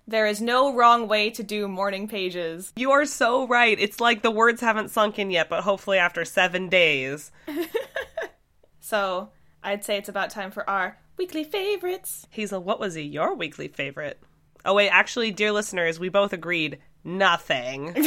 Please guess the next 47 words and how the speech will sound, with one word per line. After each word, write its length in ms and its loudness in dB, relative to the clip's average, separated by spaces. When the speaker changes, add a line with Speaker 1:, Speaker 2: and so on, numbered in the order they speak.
Speaker 1:
<laughs> 160 8
Speaker 2:
But 160 6
then 200 6
we 140 2
<laughs> 0 -
brainstormed 1040 6
for 180 4
a 140 2
little 240 4
bit 160 2
longer 500 6
and 240 2
came 240 0
up 140 2
with 200 -2
something. 640 2
Speaker 1:
<laughs> 160 -18
It's 160 -2
been 160 0
a 80 8
hard 340 4
week, 400 -6
everyone. 720 -8
Um, 680 -8
we're 100 -8
trying 380 -2
our 80 -2
best. 560 -8
Speaker 2:
So 120 -6
you 180 -2
said 160 0
it 100 -2
wasn't 220 -2
really 200 0
anything 360 0
external 840 0
this 240 -6
week, 260 -10
so 240 -6
what 240 -4
did 200 -4
you 100 -12
enjoy 600 -6
that 120 -6
was 220 -8
more 320 -4
internal? 720 -10